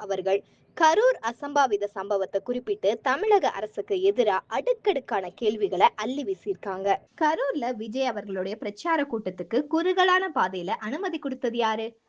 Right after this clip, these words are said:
அந்த பகுதியினுடைய மொத்த அகலமே நூறு அடி தான். அதுல கிட்டத்தட்ட அறுபது அடிய விஜய் அவர்களுடைய பேருந்தே ஆக்கிரமிச்சுக்கிட்ட நிலையில மீதம் இருக்கிற நாற்பது அடியில மக்கள் எப்படி நிக்க முடியும்?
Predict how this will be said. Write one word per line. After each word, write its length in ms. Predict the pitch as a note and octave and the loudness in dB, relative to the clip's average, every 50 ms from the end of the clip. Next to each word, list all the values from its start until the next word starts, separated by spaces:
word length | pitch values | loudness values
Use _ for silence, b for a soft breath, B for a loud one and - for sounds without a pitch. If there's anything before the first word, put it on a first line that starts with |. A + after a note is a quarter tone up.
| _ _ | _ _
அந்த 280 | - A3 A3+ G3+ G3 G3+ | -8 -6 -4 -4 -4 -2
பகுதியினுடைய 680 | G#3 F#3+ G3 B3+ C#4+ G4+ G#4 G4 D#4+ B3+ F#3 D#3 F3 A#3+ | -2 -2 0 0 4 4 4 4 4 0 -4 -4 -4 -4
மொத்த 380 | B3+ G3+ F#3+ F#3+ - - - F#4+ | -4 -4 -6 -8 -6 -2 0 2
அகலமே 420 | C4 A3 G#3+ F#3+ F3+ F#3+ G#3 B3 | 2 0 -2 -6 -6 -6 -4 -6
நூறு 260 | B3+ A3 G#3+ A3 G#3 | -4 -6 -6 -4 -4
அடி 240 | G3+ F#3 F#3 F#3+ F3+ | -4 -4 -4 -4 -4
தான். 200 | F3+ G3+ F#3+ F#3 b b b b b | -2 -2 -2 -4 b b b b b
அதுல 380 | - G3+ G#3+ G3 F3+ F3 G3+ C4 | -2 -2 0 0 0 0 -2 -2
கிட்டத்தட்ட 600 | - - F4 E4+ - B4 B4+ B4 C#4+ B3 B3 - A3 | -2 -4 -8 -6 -4 -4 -4 -2 -4 -6 -4 -4 -4
அறுபது 540 | - - G#3 G#3 A3+ D4+ D4+ E4 D#4+ C#4+ B3+ | -4 -4 -4 -4 -2 -2 0 0 0 0 0
அடிய 400 | G3+ F#3 F#3 F3+ F3+ G3 A#3+ C4 | -2 -2 -4 -4 -4 -2 -4 -4
விஜய் 340 | A#3 A#3 A3 G#3+ E4 E4 | -4 -6 -6 -2 0 0
அவர்களுடைய 640 | D4 C4+ A3+ G#3 G3+ G3+ F#3+ F3+ F3 F#3 G3 C4 - - | 0 0 0 -2 -6 -6 -6 -6 -6 -6 -6 -8 -8 -4
பேருந்தே 540 | D4 C4 C4 D#4 F#4 G4+ F4+ B3 F#3+ G3 A3 G#3+ - | -2 0 0 0 0 0 -2 -2 -2 -2 -4 0 2
ஆக்கிரமிச்சுக்கிட்ட 720 | A3+ A#3 C4 - D4+ C#4+ A#3+ A3+ G#3+ - - G#3+ G3 - F#3 F3+ | 2 2 2 2 -2 -4 -4 -4 -8 -10 -12 -12 -8 -8 -8 -6
நிலையில 340 | F3+ F3 F3 F3 F3+ F#3+ G3 G3+ - b b b b b | -4 -4 -2 -2 0 0 0 -2 -2 b b b b b
மீதம் 480 | C4+ C#4+ E4 A4+ B4 B4+ B4+ A4+ G#4 E4+ | -6 -4 0 0 2 2 2 0 0 0
இருக்கிற 400 | D4 C4 B3+ B3 - B3 B3 A#3+ | -2 -2 -2 0 0 0 0 0
நாற்பது 600 | A3 F#3+ F#3 G#3+ C#4 G#4 - - G4+ E4 C4+ A3+ | -2 -2 -2 -2 -2 -2 -4 -4 -4 -2 -2 -2
அடியில 420 | G3 F#3 F#3 F#3 F3+ F3+ G3 A#3 | -2 -2 -4 -4 -4 -4 -2 -2
மக்கள் 420 | A3 G#3 G#3 G#3 - - A#4+ A#4 E4+ | -2 -2 -2 -4 -2 0 2 4 4
எப்படி 300 | A3 G#3 - D#4 F#4 F4+ | 4 2 0 -2 -2 -2
நிக்க 260 | C#4+ B3 - - B3 | -2 -2 -4 -4 -4
முடியும்? 440 | A3+ A3 A#3 A3 G#3+ G#3+ G#3+ G#3+ | -2 -2 0 0 0 0 0 -4